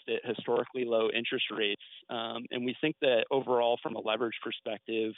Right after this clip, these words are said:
uh, consumers and corporations in the U S are actually in fairly decent shape, which is where some of this dislocation between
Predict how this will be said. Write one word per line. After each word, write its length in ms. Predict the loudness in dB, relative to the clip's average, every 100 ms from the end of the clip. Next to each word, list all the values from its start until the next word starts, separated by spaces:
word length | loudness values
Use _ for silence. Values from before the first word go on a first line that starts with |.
| -12 -20 -20 _ _ _
uh, 140 | -6 -6
consumers 460 | -6 -2 2 2 2
and 100 | 0
corporations 600 | 0 0 2 2 0 -4
in 100 | -6
the 60 | -4
U 140 | 0
S 100 | 0 0
are 120 | -2
actually 240 | -2 -2
in 100 | -6 -4
fairly 280 | -2 -2
decent 280 | -4 -8 -4 -2
shape, 220 | 0 0 -2
which 240 | -6 -2
is 160 | -2 -4
where 220 | 2 2 2
some 140 | 0 -4
of 80 | -2
this 140 | -4 -6
dislocation 640 | -10 -4 -4 -2 -4 -4
between 500 | -6 -8 -4 -2 -4